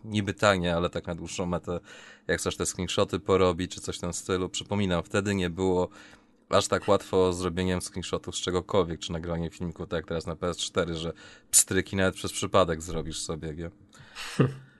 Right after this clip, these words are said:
Więc ogólnie, żeby zrobić czasami screen, jeżeli komuś zależało, a że miałem takie zboczenie, fajnie pokazać coś z tej gry ciekawego, a nie byle jakiś pierwszy lepszy screen, kurde, z sieci czy z jakiegoś prespaka.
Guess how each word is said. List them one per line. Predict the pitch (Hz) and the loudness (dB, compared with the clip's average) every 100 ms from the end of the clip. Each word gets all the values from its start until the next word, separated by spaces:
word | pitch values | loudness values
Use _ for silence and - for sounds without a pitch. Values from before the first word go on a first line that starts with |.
| _ | _
Więc | 92 92 98 - - 120 | 0 2 4 2 4 2
ogólnie, | 120 131 123 117 110 | 6 8 8 8 6
żeby | 113 104 | 4 2
zrobić | 107 120 123 | 4 4 4
czasami | 117 123 107 104 | 2 2 4 2
screen, | - 120 107 | 2 2 4
jeżeli | 101 98 92 | 4 4 4
komuś | - 101 101 | 4 2 4
zależało, | 98 95 95 101 92 87 90 87 87 | 6 6 6 8 6 8 4 4 0
a | 82 | 0
że | 87 | 0
miałem | 90 85 | 2 2
takie | 82 - | 0 -2
zboczenie, | 90 85 90 92 87 85 | -2 -2 -2 0 0 0
fajnie | 95 90 | 0 -2
pokazać | - 87 90 87 85 | -2 0 0 0 -2
coś | 90 - - | -4 -6 -6
z | - | -2
tej | 95 | 0
gry | 90 87 | 0 -2
ciekawego, | 95 101 98 107 90 | 0 2 4 4 4
a | 90 | 0
nie | 87 82 | 0 -2
byle | 82 90 85 | -2 0 0
jakiś | 80 82 | -2 -8
pierwszy | - 87 - | -8 -6 -4
lepszy | 82 - | -4 -4
screen, | 82 - 85 | -6 -4 -6
kurde, | 82 90 85 | -6 -6 -6
z | 82 | -6
sieci | - 82 80 | -6 -6 -6
czy | - | -8
z | 85 | -8
jakiegoś | - 87 - | -8 -10 -8
prespaka. | 85 - 82 80 78 | -10 -8 -8 -8 -10